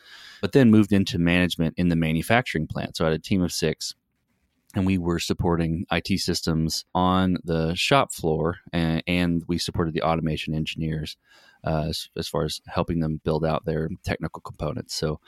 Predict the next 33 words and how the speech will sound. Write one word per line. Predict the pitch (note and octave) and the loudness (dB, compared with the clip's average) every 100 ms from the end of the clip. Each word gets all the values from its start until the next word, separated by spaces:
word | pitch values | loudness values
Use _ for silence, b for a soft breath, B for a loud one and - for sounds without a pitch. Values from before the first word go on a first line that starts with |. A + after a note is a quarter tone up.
| B B - | B B -2
that | |
was | A2 G2+ | 0 2
a | |
bit | F2 F#2 | 2 4
of, | F2+ - - | 4 2 4
bit | B2 | 4
of | G#2 | 4
the | F2 | 2
journey | F2+ F2+ F2+ | 2 2 2
there, | E2 E2+ E2 E2 D#2+ D#2+ - | 2 2 4 4 2 -2 -2
and | F2+ E2 - _ E2+ | 0 0 -2 _ -2
that | F#2 A2 | 0 2
whole | F#2+ | 2
path | D#2+ - G2 E2+ - | 2 2 4 4 0
was | - D#2+ D#2 - - b b b | -2 0 0 -6 -12 b b b
aligned | F#2 F2+ F2+ F2+ | 2 4 4 2
with | E2 - | -2 0
what | F2 | 2
I, | E2 | 2
what | D#2+ D#2+ F#2 | 2 2 4
I | E2+ | 4
wanted | D#2+ G2 A#2+ D#2+ D#2+ - | 4 4 6 4 0 -4
in | E2+ | 0
the | E2 | 0
beginning | D2 - F2+ F2 D#2 | 0 2 4 4 2
was | D2 | 0
that, | - D#2+ - _ B B B | 0 0 -2 _ B B B
you | E2+ | -2
know, | - | 2
outside | F#2+ - F2 | 2 4 2
of | D#2+ | 2
the | |
band | D#2 F2+ E2 D#2 | 2 2 2 0